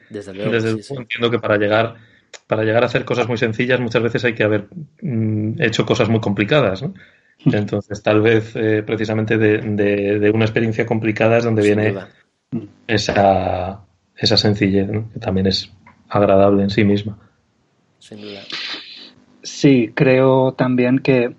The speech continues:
Speaker 3: <clears throat> bueno, hay una parte de, de la teoría King Kong, eh, creo que es, creo que es en teoría King Kong, cuando, eh,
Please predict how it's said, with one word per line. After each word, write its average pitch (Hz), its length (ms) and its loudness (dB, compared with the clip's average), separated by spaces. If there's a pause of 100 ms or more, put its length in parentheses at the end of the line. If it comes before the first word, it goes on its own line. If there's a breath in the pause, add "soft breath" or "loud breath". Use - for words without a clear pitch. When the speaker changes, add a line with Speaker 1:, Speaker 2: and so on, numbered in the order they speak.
Speaker 3:
<clears throat> 85 720 4
bueno, 123 440 -4
hay 120 180 -2
una 135 180 2
parte 123 500 0
de, 117 840 -2 (520)
de 113 460 2
la 107 340 2
teoría 120 400 4
King 117 220 -2
Kong, 123 360 2
eh, 110 360 -4
creo 117 240 0
que 107 160 0
es, - 420 -8 (800)
creo 127 240 4
que 131 60 0
es 117 100 -6
en 127 60 0
teoría 117 280 2
King 117 140 -4
Kong, 123 260 0
cuando, 110 1080 0
eh, 107 260 4